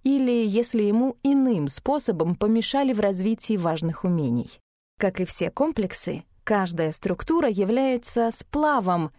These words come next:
физических характеристик, эмоций, убеждений, поведения и черт личности, основанных на воспоминаниях,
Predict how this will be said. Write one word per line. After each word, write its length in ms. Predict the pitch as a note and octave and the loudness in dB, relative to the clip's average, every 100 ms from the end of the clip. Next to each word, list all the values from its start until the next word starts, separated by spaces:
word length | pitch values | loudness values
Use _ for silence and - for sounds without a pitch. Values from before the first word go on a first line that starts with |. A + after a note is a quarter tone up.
| _ | _
физических 600 | - C#4+ E4 F#3+ - D#3 | -2 0 0 -2 -4 -8
характеристик, 1040 | - - F#3 - G3 G#3+ B3+ - G3+ - - | -6 -2 -2 0 0 0 0 0 -2 -4 -2
эмоций, 680 | E4 A3+ F3+ - - G3+ - | 0 2 0 -2 -4 -4 -2
убеждений, 720 | C#4+ A3+ C#3+ B2 E3 F3+ E3 - - - | 0 2 0 -2 0 0 -2 -8 -12 -2
поведения 800 | G3 F3+ E3 G3+ B3+ A#3 F3+ E3 | 0 0 0 2 2 2 0 -2
и 260 | F#3 F#3 | -2 -2
черт 400 | - A3 G3 - | -2 -2 -2 -4
личности, 760 | C4+ D4 - E3 D#3+ - F3 - - _ | -2 -2 -2 -4 -4 -2 -2 -2 -6 _
основанных 680 | - F#3 G3+ F3+ E3+ D#3+ - | -4 -2 0 0 0 -2 -2
на 200 | E3+ D#3 | 0 0
воспоминаниях, 960 | D#3 - D#3+ D#3+ D#3+ A3+ B3+ C#4+ - | -2 -4 -2 -2 0 0 0 -2 -6